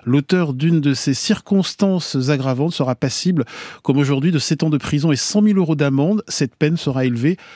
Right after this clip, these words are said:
à dix ans d'emprisonnement et cent cinquante mille euros au-delà de deux circonstances aggravantes, comme le stipule déjà la loi actuelle sur l'homicide involontaire. Florence Guillaume, elle va passer cette loi ?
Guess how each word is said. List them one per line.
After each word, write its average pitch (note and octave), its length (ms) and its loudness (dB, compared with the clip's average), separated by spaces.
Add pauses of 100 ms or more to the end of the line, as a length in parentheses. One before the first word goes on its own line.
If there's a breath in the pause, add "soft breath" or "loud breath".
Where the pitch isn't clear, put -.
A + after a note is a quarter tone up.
(120)
à A#2 120 -4
dix F3 500 2
ans A3+ 180 0
d'emprisonnement D3 800 0
et C#3+ 100 0
cent - 340 -2
cinquante F3+ 480 -2
mille D#3 120 2
euros D3+ 280 2 (460 loud breath)
au-delà C#3 400 2
de C3+ 140 -2
deux B2+ 280 2
circonstances E3+ 800 -2
aggravantes, B2 540 -2 (220 loud breath)
comme B2 200 0
le B2 60 0
stipule A#2 380 -4
déjà A2+ 260 0
la A2+ 100 -2
loi A#2+ 260 0
actuelle D#3+ 420 -4
sur B2+ 200 -4
l'homicide B2+ 640 -2
involontaire. C3+ 580 -2 (180 loud breath)
Florence C#3 360 -2
Guillaume, C#3 440 0 (560 loud breath)
elle D3+ 140 2
va D3 180 0
passer D#3+ 300 0
cette F3+ 200 -2
loi ? F#3 220 0